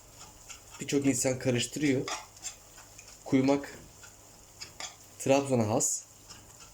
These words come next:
Her ikisinin de içeriğinde mısır unu var. Ama kuymakta mısır unu biraz daha fazla. Peyniri biraz daha az.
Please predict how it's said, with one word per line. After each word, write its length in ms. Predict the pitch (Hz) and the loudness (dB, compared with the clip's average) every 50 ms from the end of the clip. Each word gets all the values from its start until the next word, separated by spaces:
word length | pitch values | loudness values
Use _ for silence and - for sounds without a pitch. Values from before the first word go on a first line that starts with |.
| - - - - - - - - - - - - - - - - - - - | -20 -20 -20 -20 -20 -20 -20 -20 -20 -20 -20 -20 -20 -20 -20 -20 -20 -12 0
Her 120 | - 143 139 | 2 2 2
ikisinin 340 | 143 143 - - 143 139 | 2 0 0 2 2 2
de 40 | 131 | 2
içeriğinde 340 | 117 - 135 135 135 127 139 | 2 -2 -2 -2 2 4 4
mısır 260 | 135 131 127 - 139 | 4 4 4 2 2
unu 200 | 135 127 127 120 | 2 4 4 4
var. 240 | 139 170 185 - - - - - - - - - - - - - - - - - - - - - - - - - - - - - - - - - - - - - - - - - - - - - - - - - - - - - - | 2 0 -2 -6 -12 -18 -20 -20 -20 -20 -20 -20 -20 -20 -18 -14 -12 -12 -12 -12 -16 -14 -14 -14 -14 -14 -16 -16 -14 -14 -14 -14 -16 -18 -18 -18 -16 -16 -16 -16 -14 -10 -10 -10 -10 -10 -16 -20 -20 -20 -20 -20 -20 -20 -20 -12 -4
Ama 220 | - 139 143 143 143 | 0 0 0 0 2
kuymakta 540 | - 151 143 143 139 135 135 - - 165 165 - - - - - - - - - - | 4 4 6 6 6 4 4 2 2 2 2 0 -6 -12 -16 -16 -16 -16 -16 -6 0
mısır 240 | - 139 135 - 156 | 2 2 2 2 0
unu 120 | 147 143 139 | 0 4 6
biraz 240 | 143 143 135 123 | 6 6 6 6
daha 140 | 135 143 143 | 4 4 4
fazla. 460 | 139 139 123 110 104 101 120 147 156 - - - - - - - - - - - - - - - - - - - - - - - - - - - - - - - - | 4 2 2 0 2 0 0 -2 -2 -6 -10 -16 -18 -18 -20 -20 -20 -20 -20 -20 -20 -20 -20 -20 -20 -20 -20 -20 -20 -20 -20 -20 -20 -20 -20 -20 -20 -20 -20 -4 2
Peyniri 380 | - 135 123 123 127 127 127 | 2 4 4 4 2 2 2
biraz 280 | 127 123 117 117 110 107 | 4 4 4 4 4 2
daha 200 | 120 120 113 98 | 2 2 4 2
az. 360 | 113 151 - - - - - | 0 0 0 -4 -4 -8 -10